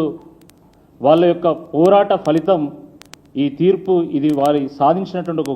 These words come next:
గొప్ప విజయంగా మేము భావిస్తా ఉన్నాం. అదేవిధంగా ఈ విద్యార్థులకు అండగా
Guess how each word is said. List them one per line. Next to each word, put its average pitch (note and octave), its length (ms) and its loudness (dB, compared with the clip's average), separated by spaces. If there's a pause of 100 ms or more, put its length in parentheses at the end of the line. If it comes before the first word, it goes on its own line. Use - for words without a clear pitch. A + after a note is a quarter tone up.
గొప్ప C3+ 180 -4 (100)
విజయంగా D#3+ 420 -2 (180)
మేము C3+ 200 -2
భావిస్తా B2+ 320 -4 (120)
ఉన్నాం. B2 180 -6 (1600)
అదేవిధంగా G3+ 640 6 (1700)
ఈ D3+ 180 2
విద్యార్థులకు G3+ 640 4 (160)
అండగా G#3 300 6